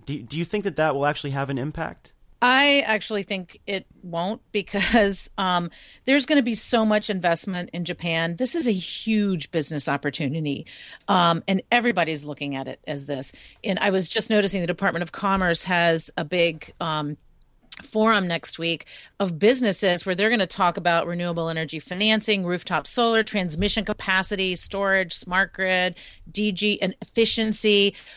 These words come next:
Speaker 2: All of this about how do we do business in Japan. I think this is good for their economy. I think the issue about solar, about bringing in the shoddy developers or developers who weren't ready, I think they need to get through that and actually install solar, because if you just have a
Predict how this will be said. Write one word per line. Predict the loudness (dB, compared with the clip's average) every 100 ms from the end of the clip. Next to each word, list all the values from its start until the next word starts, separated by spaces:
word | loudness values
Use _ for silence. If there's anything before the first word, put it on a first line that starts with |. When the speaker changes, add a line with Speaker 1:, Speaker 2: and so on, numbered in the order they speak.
| 0
Speaker 2:
All | 6 8
of | 6 4
this | 2
about | 2 2 2
how | 0 -2
do | 0
we | -2
do | -2
business | -4 -6 -6 -6
in | -6
Japan. | -6 -2 0 0 0
I | -2
think | -2 -2
this | 0 -2
is | -4
good | -2 -2 0
for | 0
their | 2 2
economy. | 2 0 -2 0 -2 -2 -10 -20 -14 -2
I |
think | 2 4 2
the | 2 2
issue | 4 2 2
about | 4 2 2
solar, | -2 -2 0 2 2
about | 0 2 0 0
bringing | -4 -4 0
in | 0 0
the | -2
shoddy | 2 2 4 0
developers | -2 0 2 2 2 -2 -2
or |
developers | 0 2 2 0 -6
who | -6
weren't | -4 -4
ready, | 2 4 4
I | 2
think | 0 -4 -10
they | -4 0
need | 2 2
to | 0
get | -6 0 0 0 _
through | -20 -8 0 2
that | 4 2 2
and | 0
actually | -2 -2 -6 -6
install | -8 -8 -4 2 2 2
solar, | 0 0 2 2 2
because | 2 4 2 2 -10 -14
if | -4
you | 0
just | 2 4
have | 4
a | 2